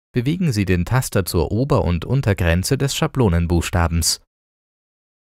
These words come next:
Der Frässtift sollte sich innerhalb der Kanten des Werkstücks befinden.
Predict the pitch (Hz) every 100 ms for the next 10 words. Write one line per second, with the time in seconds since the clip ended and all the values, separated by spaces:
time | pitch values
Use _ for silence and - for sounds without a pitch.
0 | _ 98 82 98 120 - - 135 - 143
1 | 160 139 127 - 147 147 120 - 95 -
2 | 120 - 120 110 - 95 107 - 101 -
3 | - 92 92 90 98